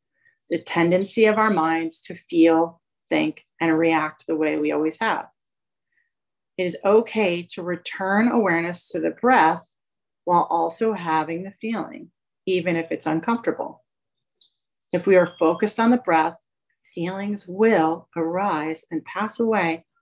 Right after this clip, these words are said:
on their own, without input or analysis. It is our conditioned mind's tendency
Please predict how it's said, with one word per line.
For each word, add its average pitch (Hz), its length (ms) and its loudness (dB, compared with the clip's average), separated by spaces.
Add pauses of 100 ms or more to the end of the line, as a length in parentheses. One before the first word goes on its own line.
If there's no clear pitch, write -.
(200)
on 202 300 6
their 190 300 -2
own, 165 380 -4 (760)
without 196 640 2
input 185 420 -6 (280)
or 170 280 0
analysis. 170 840 -6 (960)
It 180 120 4
is 180 140 4
our 165 160 2
conditioned 190 680 -2
mind's 180 300 -2
tendency 226 680 0